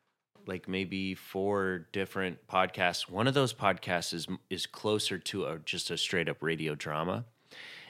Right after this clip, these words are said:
And I'm just fascinated by how, where, where, where your brain can take you when you're just listening. Like, the imagery that can come up through just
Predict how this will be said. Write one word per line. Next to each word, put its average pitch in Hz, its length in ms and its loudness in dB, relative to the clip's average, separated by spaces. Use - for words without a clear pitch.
And 92 460 4
I'm 95 300 2
just - 400 -2
fascinated 90 1160 4
by 82 540 6
how, 80 580 4
where, 117 320 6
where, 117 380 2
where 113 240 2
your 110 160 4
brain 90 340 0
can 85 180 -10
take - 300 -6
you 67 120 -4
when 85 200 -4
you're 80 120 -4
just - 340 -2
listening. - 460 -4
Like, 107 180 2
the 95 100 0
imagery 113 560 -2
that 110 260 -2
can 113 160 -6
come 101 220 -2
up 90 260 -2
through 98 280 -2
just 85 340 -4